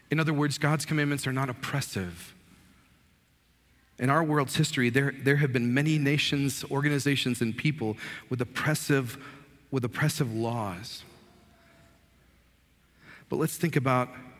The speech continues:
let's think about one, one commandment that our Father gives us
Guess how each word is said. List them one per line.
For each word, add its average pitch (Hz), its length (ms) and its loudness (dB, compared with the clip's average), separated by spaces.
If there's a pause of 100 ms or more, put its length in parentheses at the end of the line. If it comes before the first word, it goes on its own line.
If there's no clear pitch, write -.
(540)
let's - 180 -4
think 160 160 0
about 123 280 0
one, 113 640 -2 (680)
one 151 160 0
commandment 110 480 -2
that 113 100 -4
our 107 100 -4
Father 113 560 -4 (360)
gives 107 280 -2
us 87 440 -6